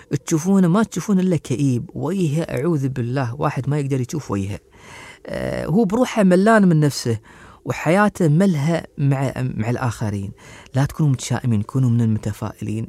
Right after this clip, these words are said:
بتشوفون السعادة بحياتكم. فسبل الحياة سعيدة تتغير، ت-، تغير نمط التفكير اللي أنتوا تفكرون فيها. ابتسم، ابتسامة بتشوفون النور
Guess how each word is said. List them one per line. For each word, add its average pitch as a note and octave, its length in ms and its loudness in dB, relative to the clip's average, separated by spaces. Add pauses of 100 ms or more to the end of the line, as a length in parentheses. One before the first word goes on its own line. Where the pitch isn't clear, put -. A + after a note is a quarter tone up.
بتشوفون A#2+ 480 -6
السعادة A2+ 460 -4
بحياتكم. G2 520 -6 (680)
فسبل C#3 560 0
الحياة C3 500 -2 (120)
سعيدة C#3+ 480 -2
تتغير، D#3 680 -2 (960)
ت-، - 220 -6 (320)
تغير D#3+ 360 2
نمط G3 300 6
التفكير D3+ 400 0
اللي C3+ 140 -2
أنتوا D#3+ 180 -2
تفكرون A#2 440 -4
فيها. G2 440 -6 (220)
ابتسم، - 480 -2 (100)
ابتسامة D#3+ 580 0
بتشوفون C#3 540 -2
النور F#3 320 2